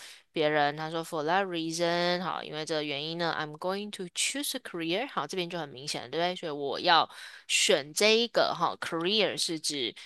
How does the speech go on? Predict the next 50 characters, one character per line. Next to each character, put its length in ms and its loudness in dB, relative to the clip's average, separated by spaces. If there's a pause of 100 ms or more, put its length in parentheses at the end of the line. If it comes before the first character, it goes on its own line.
(120)
那 120 4
个 200 2
职 380 -2
涯 540 2
这 100 -2
样 160 0
子， 200 -10
哈， 140 -2
OK， 520 -4
好， 200 -8
就 120 -12
是 180 -8
这 100 -6
个 100 -4
职 240 -2
业 260 4
啦， 220 0
哈， 100 -2
我 140 0
要 80 2
选 240 -4
这 80 -6
个 140 0
职 220 -8
业。 220 6 (300)
那 160 6
职 280 -2
业 220 8
是 140 0
可 180 -2
以 100 -2
怎 200 -2
样 240 4
呢？ 220 2
好， 180 0
所 140 -8
以 60 -6
that 260 0
will 380 -2 (460)
enable 880 2
me， 500 -4
好， 180 -4
这 140 -4
个 100 2 (100)
enable 680 -4
是 140 -6
使 500 2
我 340 -4
可 300 -4
以 320 -10